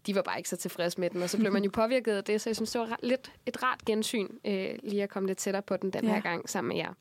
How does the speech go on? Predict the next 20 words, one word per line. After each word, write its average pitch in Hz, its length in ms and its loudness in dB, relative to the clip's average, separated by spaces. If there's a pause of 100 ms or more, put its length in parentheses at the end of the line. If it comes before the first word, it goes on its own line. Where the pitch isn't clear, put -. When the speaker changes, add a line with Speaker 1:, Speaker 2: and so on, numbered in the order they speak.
Speaker 2:
Og 120 160 -2
så 147 120 2
Speaker 1:
Nå. - 60 4
Speaker 2:
i 196 40 4
dag, 170 180 0 (180)
der 127 100 2
skal 131 180 -2
vi 123 100 2
jo 113 60 2
så 120 280 0
netop 117 280 -2
snakke 113 360 -2
om 95 200 0
Arrival, 101 280 2 (120)
som - 140 -2
man 92 60 0
måske 101 220 -4
kan 104 120 0
mærke 98 300 0
her. 98 200 -2